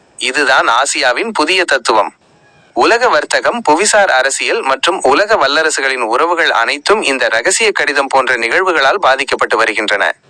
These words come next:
முடிவுரை. ஆக, அமெரிக்காவின் வர்த்தக தடைகளுக்கு பிறகு சீன அதிபர் ஜி ஜின்பிங் இந்தியாவுக்கு ரகசியமாக ஒரு கடிதம் அனுப்பியுள்ளார்.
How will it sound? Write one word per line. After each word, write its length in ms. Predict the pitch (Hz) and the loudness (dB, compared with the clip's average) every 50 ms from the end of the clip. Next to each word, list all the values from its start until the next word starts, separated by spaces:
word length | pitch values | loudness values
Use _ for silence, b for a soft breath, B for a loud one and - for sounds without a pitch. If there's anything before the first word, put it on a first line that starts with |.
| _ _ _ B B B B B B _ _ _ _ _ - | _ _ _ B B B B B B _ _ _ _ _ -6
முடிவுரை. 680 | - 120 135 139 202 208 - - 120 - - 220 - _ _ _ _ _ _ _ _ - | -2 -2 0 0 0 2 2 2 0 0 -2 -6 -12 _ _ _ _ _ _ _ _ -2
ஆக, 380 | 127 123 123 120 135 190 214 | 0 0 0 0 0 0 0
அமெரிக்காவின் 720 | - - 120 123 123 - 214 202 - 165 156 151 190 196 165 | 0 0 -2 0 0 -2 -2 -2 0 0 0 0 0 -2 -2
வர்த்தக 380 | 120 120 - - - 190 202 | -2 -2 0 0 0 0 0
தடைகளுக்கு 520 | - 156 139 135 131 131 131 123 117 - 113 | 0 0 0 0 0 -2 -2 -2 -2 -4 -4
பிறகு 380 | 110 110 - - - 147 - - | -2 -2 -2 0 0 0 -2 0
சீன 320 | - 165 170 196 214 202 | 0 0 0 2 2 2
அதிபர் 380 | 160 139 135 127 123 151 185 165 | 2 0 0 0 0 -2 -2 -2
ஜி 220 | 135 - 165 208 | -2 -2 -2 -2
ஜின்பிங் 420 | 208 - 151 151 165 160 175 185 | -2 -2 -2 -2 0 0 0 -2
இந்தியாவுக்கு 580 | 175 147 131 135 139 139 135 127 120 107 - 131 | -2 -2 -2 -2 0 0 0 0 0 -2 -2 -2
ரகசியமாக 680 | 113 107 113 147 185 - 185 180 147 131 127 127 143 196 | 0 0 0 0 -2 -2 0 0 0 2 2 2 2 2
ஒரு 180 | 190 160 120 110 | 2 2 0 0
கடிதம் 400 | 120 117 123 160 202 202 175 151 | -2 -2 0 0 0 0 0 -2
அனுப்பியுள்ளார். 480 | 131 120 120 113 107 101 98 90 - | -2 -2 -2 0 0 2 0 0 -2